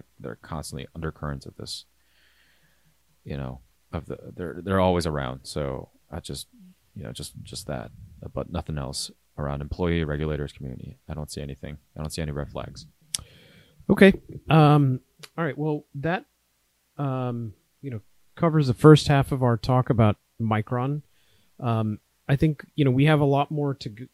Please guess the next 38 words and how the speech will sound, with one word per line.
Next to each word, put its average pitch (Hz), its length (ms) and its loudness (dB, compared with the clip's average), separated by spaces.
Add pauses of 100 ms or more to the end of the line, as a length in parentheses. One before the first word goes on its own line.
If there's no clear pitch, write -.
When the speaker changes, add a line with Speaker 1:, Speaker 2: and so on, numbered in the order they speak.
Speaker 2:
discuss 131 440 -6
in 131 80 -6
the 113 60 -6
second 131 340 -8
half, 123 340 -6
which - 360 -10 (220)
we 127 140 8
talk 120 260 8
about 117 240 4
more 127 180 4
about 113 260 0
the - 60 -6
profitability, 127 1040 0 (460)
valuation, 131 1040 6
management. 127 640 -4 (720)
Um, 101 460 -2 (260)
and, 113 460 -4 (320)
you 147 80 -4
know, 135 60 -2
at 127 100 -2
this 202 160 6
point 156 320 -2 (600)
in 143 120 4
our 131 160 8
checklist, 151 520 4
we 139 140 4
haven't 156 240 6
really 139 260 4
said 131 480 0 (600)
that 120 180 2 (220)
this 131 160 0
company 139 400 2
was 120 240 4
a 110 80 4
reject. 156 720 4 (100)
You 143 120 6
know, 123 100 6
there, 120 400 4